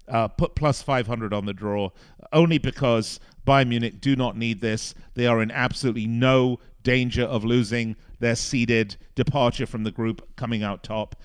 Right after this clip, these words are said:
So I would, I don't know what, what lineup they're gonna play. But then the question is, is Bayern Munich's kiddie lineup that they have, what, that they have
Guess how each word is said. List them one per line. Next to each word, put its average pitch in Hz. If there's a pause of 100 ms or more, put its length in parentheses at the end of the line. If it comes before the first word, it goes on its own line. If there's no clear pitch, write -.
(160)
So 110
I 135
would, 120 (560)
I 151
don't 131
know 110
what, 87 (140)
what 101
lineup 90
they're 90
gonna 85
play. 87
But 85
then 208
the 180
question 139
is, 117 (380)
is 165 (280)
Bayern 165
Munich's 151 (1900)
kiddie 151
lineup 98 (200)
that 107
they 98
have, 101 (320)
what, 107
that 110
they 107
have 107